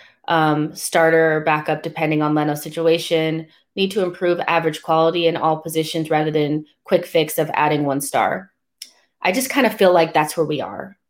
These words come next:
You know, one hundred percent. I feel like that's where we are, is that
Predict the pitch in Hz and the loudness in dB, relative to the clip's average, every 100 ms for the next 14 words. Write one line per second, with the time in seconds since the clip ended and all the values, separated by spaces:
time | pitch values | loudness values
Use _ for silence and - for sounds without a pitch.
0 | _ _ _ - 208 175 151 156 - 220 | _ _ _ -4 2 4 4 0 -2 -2
1 | 196 180 170 156 92 - 165 170 156 160 | 0 -2 -4 -4 -4 -2 2 2 4 2
2 | 156 - 202 202 156 147 180 - - - | 0 0 0 2 4 2 0 -6 -18 -16
3 | - 170 160 165 156 - | 0 0 2 4 4 2